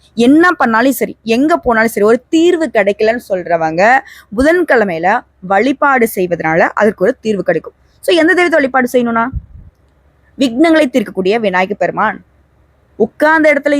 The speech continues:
இருந்தே உலகத்தை சுத்தி வந்த நம்ம அப்பன் விநாயக பெருமான் தான். சரிங்களா? So கடினமான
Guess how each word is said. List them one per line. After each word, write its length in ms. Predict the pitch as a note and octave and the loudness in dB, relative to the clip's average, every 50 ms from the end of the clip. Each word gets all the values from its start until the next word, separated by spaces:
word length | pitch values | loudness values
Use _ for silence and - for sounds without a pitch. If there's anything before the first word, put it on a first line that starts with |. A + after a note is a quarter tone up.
| C#4 C4 | 0 0
இருந்தே 240 | C4+ C4 C4+ D#4+ E4+ - - G#3 | 0 2 0 0 0 -2 -2 0
உலகத்தை 380 | A3+ C4 D4+ D#4+ E4 - E4 D#4+ - - | 0 2 2 0 -2 -2 -2 -6 -4 -6
சுத்தி 220 | B3+ _ - D#4 C#4 C#4+ | -12 _ -8 -6 -4 -2
வந்த 240 | C#4 C4+ C#4 D4+ E4 _ _ - - - - - - - - - - - A#3+ | -2 0 0 -2 -2 _ _ -20 -20 -20 -20 -20 -20 -20 -20 -10 -2 0 0
நம்ம 140 | B3+ C4 B3+ - A3+ | 2 2 2 0 0
அப்பன் 260 | - - D#4+ D#4 C#4+ A#3+ A3+ | -2 0 -2 0 0 0 0
விநாயக 280 | A3 B3 C4 D#4+ D#4+ C#4+ B3+ | 0 2 2 2 2 2 2
பெருமான் 400 | G#3+ F#3+ F#3+ F3 E3 E3 D#3+ - | 0 2 2 2 0 0 0 -2
தான். 120 | - - _ _ _ _ _ _ _ _ _ _ _ _ _ _ _ _ - | -2 -4 _ _ _ _ _ _ _ _ _ _ _ _ _ _ _ _ -2
சரிங்களா? 360 | - G3+ F3 E3+ E3+ E3+ F3+ E3 - _ _ _ _ _ _ _ _ _ _ _ - | -2 0 0 0 0 0 0 0 -2 _ _ _ _ _ _ _ _ _ _ _ -4
So 100 | - A#3 A3 G#3 - - _ - - | 0 0 2 0 0 -4 _ -4 -2
கடினமான 640 | A#3+ B3+ E4 E4+ F4 E4 E4 D#4+ D#4+ E4 E4+ F#4 | -2 0 0 0 0 0 0 0 0 2 2 2